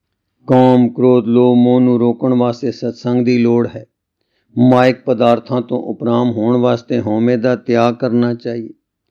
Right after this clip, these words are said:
ਮਨ ਦੀ ਇਕਾਗਰਤਾ ਤੇ ਸਫਾਈ ਵਾਸਤੇ ਗੁਰਬਾਣੀ ਦਾ ਪੜ੍ਹਨਾ, ਨਿਤਨੇਮ ਦਾ ਕਰਨਾ ਬਹੁਤ ਹੀ ਲੋੜਵੰਦੀ ਬਾਤ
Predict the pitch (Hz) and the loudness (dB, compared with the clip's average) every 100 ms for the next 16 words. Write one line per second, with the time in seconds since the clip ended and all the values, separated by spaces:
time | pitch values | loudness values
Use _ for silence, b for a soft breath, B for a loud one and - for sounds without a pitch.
0 | _ _ - 123 135 139 135 131 127 120 | _ _ -2 2 4 4 2 0 -2 -6
1 | 120 117 117 127 120 127 120 117 - 117 | -2 -2 0 -2 -4 -6 -6 -8 -8 -10
2 | 120 120 120 120 117 - 110 117 104 113 | -4 -2 0 -2 -2 -6 -2 -2 0 0
3 | 117 123 120 117 123 120 123 120 117 131 | 0 0 0 -2 -2 0 0 -2 2 0
4 | 127 123 127 131 127 113 131 120 123 117 | 2 2 4 2 0 -2 -4 -2 -2 -2
5 | 113 123 123 127 120 120 113 117 120 127 | 0 -2 -2 -2 0 0 0 0 -2 -2
6 | 110 120 117 | -2 -4 -6